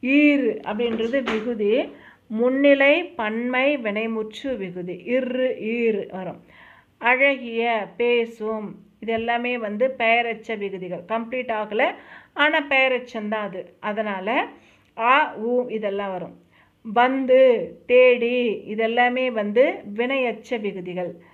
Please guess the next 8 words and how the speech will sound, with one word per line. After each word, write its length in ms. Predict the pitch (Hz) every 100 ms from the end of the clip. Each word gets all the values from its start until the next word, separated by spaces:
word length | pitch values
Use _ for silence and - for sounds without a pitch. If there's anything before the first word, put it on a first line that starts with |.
| _ _ _ _ _ _
வளர்க, 840 | 202 226 247 254 247 233 233 220 165
வளர்க 500 | 208 214 220 233 226
அப்படிங்கிறது 760 | 208 214 208 202 208 277 311 294 _ _ _ -
ஓங்குக, 760 | 226 247 240 208 202 214 214 180
வளர்க, 760 | 190 208 214 190 185 208 214 180
வாழ்க 680 | 180 202 214 196 180 202
இதெல்லாம் 540 | 208 190 190 214 202 185
வந்துச்சுன்னா 600 | 175 180 170 175 262